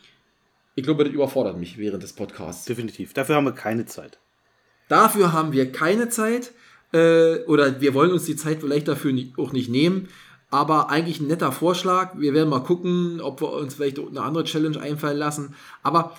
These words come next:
Speaker 1: so ein bisschen ha-, jeder hat so seine Eigenheiten und Marotten und dann ist es eben das Übrigens und das Quasi oder, äh,
Speaker 2: Ja.
Speaker 1: äh, der Tomatensaft und der, gut, heute hab ich nur einen Kaffee getrunken, weil ich, Alkohol trinke ich ja normalerweise ja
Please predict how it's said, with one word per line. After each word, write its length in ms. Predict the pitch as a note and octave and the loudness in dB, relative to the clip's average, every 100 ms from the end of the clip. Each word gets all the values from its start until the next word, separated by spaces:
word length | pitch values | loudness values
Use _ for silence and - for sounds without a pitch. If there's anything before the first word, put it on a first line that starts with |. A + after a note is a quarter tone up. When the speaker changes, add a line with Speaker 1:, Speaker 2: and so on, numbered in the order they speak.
| - | -8
Speaker 1:
so 140 | D3+ | -4
ein 80 | C#3 | 0
bisschen 400 | D#3+ F#3 G3 E3 | 0 -2 -4 -4
ha-, 160 | D3+ - | -6 -10
jeder 300 | - D3 F3+ | 0 2 2
hat 120 | D3+ D#3 | -2 -4
so 100 | C3 | -2
seine 260 | C3+ C#3 | -2 -2
Eigenheiten 500 | B2+ E3+ D#3 D#3 D#3 | -4 -4 -4 -4 -6
und 140 | C3+ C#3 | -8 -6
Marotten 480 | A#2 C#3 D#3 E3 | -4 -2 -2 -4
und 260 | D3 C3+ C3 - _ _ _ _ - _ _ _ | -4 -6 -8 -12 _ _ _ _ -20 _ _ _
dann 160 | F#3+ F#3 | -2 0
ist 120 | G#3 | -2
es 120 | G#3 G3+ | -4 0
eben 240 | F#3 F3+ | 2 2
das 140 | E3+ | -2
Übrigens 640 | - F3+ F3+ F3+ E3+ E3+ E3 | -4 -6 -4 -2 0 -2 -4
und 160 | D3 | -4
das 120 | C3 C3 | -4 -4
Quasi 640 | C#3 C#3+ E3+ F3 F3+ F3 | -4 -2 -4 -4 -6 -4
oder, 840 | C#3+ D3 D3 C#3+ C#3+ C#3+ C#3 C#3 C#3 C#3 - C#4 | -2 0 2 0 -2 0 2 2 -2 -6 -16 -8
äh, 40 | |
Speaker 2:
Ja. 540 | C#4+ - _ _ - | -8 -8 _ _ -8
Speaker 1:
äh, 480 | D3+ C#3 D3 C#3+ D#3 | -6 -4 -2 0 2
der 160 | D3 D3 | 2 2
Tomatensaft 840 | D3 C3+ C#3+ F3 D3+ D#3+ D#3 - _ _ _ _ | 0 -2 -2 -2 0 0 0 -8 _ _ _ _
und 320 | C#3+ C#3+ B2+ | -2 -2 -2
der, 340 | C#3 C#3 C#3 C3 | 0 0 0 -2
gut, 160 | C3+ B2+ | -4 -4
heute 140 | C#3 | -6
hab 80 | C#3 | -6
ich 80 | C3+ | -6
nur 80 | |
einen 80 | C3 | -6
Kaffee 220 | - D3 | -8 -6
getrunken, 360 | C#3+ - G2 A#2 | -6 -6 -10 -8
weil 220 | A2 A2 | -8 -8
ich, 280 | A2+ A#2 A2 | -10 -12 -12
Alkohol 420 | - C3 C3+ B2 | -10 -8 -6 -6
trinke 260 | B2+ C3+ C3+ | -8 -10 -10
ich 60 | B2 | -8
ja 100 | A2+ | -6
normalerweise 580 | G#2+ G#2+ G#2+ G2+ G2+ | -6 -8 -8 -8 -6
ja 300 | G#2 G2+ B2+ | -6 -6 -8